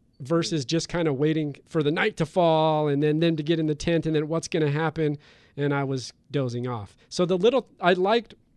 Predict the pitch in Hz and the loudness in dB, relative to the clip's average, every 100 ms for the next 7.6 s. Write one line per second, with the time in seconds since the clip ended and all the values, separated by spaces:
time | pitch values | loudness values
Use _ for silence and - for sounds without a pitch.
0 | - _ _ - 175 175 160 220 214 190 | -20 _ _ -4 0 2 4 6 6 6
1 | 196 190 185 160 143 143 190 113 - - | 2 0 -2 -2 0 2 2 -2 -8 -14
2 | - 135 _ _ _ _ 160 156 165 156 | -16 -20 _ _ _ _ 0 2 4 2
3 | 160 147 131 175 180 175 165 147 131 117 | 0 -2 -2 0 0 0 0 -2 -2 -4
4 | 156 - 165 131 151 _ - 139 143 143 | -4 -4 -6 -6 -12 _ -10 -4 -2 -2
5 | 156 139 135 131 117 127 110 113 - - | -4 -6 -6 -6 -8 -8 -10 -10 -14 -20
6 | _ _ _ _ _ _ _ _ _ _ | _ _ _ _ _ _ _ _ _ _
7 | _ - 143 139 123 | _ -4 -2 -2 -4